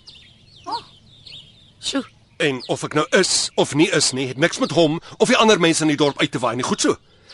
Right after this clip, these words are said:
Speaker 2: En versprei sommer die storie dat ek nie daarvan hou om beskinder te word nie.
Speaker 1: Is dit omdat jy famous is?
Speaker 2: Hoe, hoe bedoel jy?
Speaker 1: Nou nie hier in Wonderwater nie, meen ek, maar daar buite.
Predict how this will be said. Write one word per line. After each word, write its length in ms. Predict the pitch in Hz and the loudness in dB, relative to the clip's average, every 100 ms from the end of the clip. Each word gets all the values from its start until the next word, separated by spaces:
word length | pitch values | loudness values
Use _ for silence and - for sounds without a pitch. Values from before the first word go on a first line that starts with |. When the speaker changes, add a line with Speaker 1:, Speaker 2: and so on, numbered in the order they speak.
| - - | -16 -10
Speaker 2:
En 100 | 143 | -6
versprei 340 | 165 - 262 | -4 2 2
sommer 300 | - 233 196 | 2 0 0
die 100 | 165 | 0
storie 380 | - 180 147 139 | -2 0 0 0
dat 160 | 147 | -2
ek 80 | 147 | -4
nie 120 | 143 | 0
daarvan 320 | 185 170 165 135 | 2 2 0 -2
hou 200 | 123 117 - | -2 -4 -8
om 100 | 143 | -10
beskinder 400 | 120 - 165 123 | -6 -4 -2 -4
te 80 | - | -8
word 220 | 101 - | -12 -12
nie. 100 | - - - _ _ _ _ _ | -18 -20 -20 _ _ _ _ _
Speaker 1:
Is 120 | 269 | -6
dit 140 | 240 - | -6 -8
omdat 240 | 294 - | -8 -8
jy 100 | 160 | -8
famous 520 | - 277 294 262 - | -6 -6 -4 -6 -4
is? 320 | - - - - _ _ _ _ | -6 -8 -10 -10 _ _ _ _
Speaker 2:
Hoe, 140 | 101 98 - - _ - - | -14 -14 -18 -20 _ -20 -20
hoe 100 | 104 | -14
bedoel 200 | 104 127 | -4 -4
jy? 200 | 104 85 - _ _ _ - - - 262 | -4 -8 -14 _ _ _ -20 -20 -6 0
Speaker 1:
Nou 140 | 269 | 2
nie 180 | 370 311 | 2 0
hier 200 | 233 214 | -2 -6
in 200 | 196 160 | -6 -6
Wonderwater 760 | 160 214 240 196 165 143 160 | -6 -2 -2 -2 -2 -4 -6
nie, 100 | 143 | -8
meen 200 | 139 135 | -8 -4
ek, 120 | 160 202 | -6 -2
maar 340 | 185 185 180 | -2 -2 -2
daar 200 | 233 254 | -2 0
buite. 420 | 262 311 - - | 0 -2 -2 -4